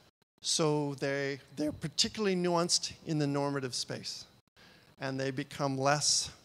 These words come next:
uh, nuanced as they get further from that. And that's a really profound and very general kind of bias that I think is extremely important, because I don't know about you,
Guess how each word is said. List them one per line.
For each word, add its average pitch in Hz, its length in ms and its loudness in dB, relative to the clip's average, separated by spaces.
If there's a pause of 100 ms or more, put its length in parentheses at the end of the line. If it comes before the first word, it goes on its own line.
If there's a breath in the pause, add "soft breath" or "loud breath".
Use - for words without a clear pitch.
(140)
uh, 127 460 -4
nuanced 143 560 -2
as 131 220 -4
they 139 100 -4
get 135 140 -6
further 135 340 -4
from 160 220 -6
that. 170 240 -4
And 143 140 -2
that's - 240 -2 (240 loud breath)
a 147 80 2
really 160 420 2
profound 151 520 0
and 135 140 -2
very 160 340 0
general 143 560 0 (160)
kind 127 280 -2
of 127 200 -8
bias - 600 -4 (680 loud breath)
that 160 120 2
I 151 80 2
think 143 200 -2
is 135 100 -4
extremely 180 500 4
important, 160 420 2
because 139 200 -2
I 139 60 4
don't 151 140 2
know 151 80 4
about 139 220 2
you, 165 360 2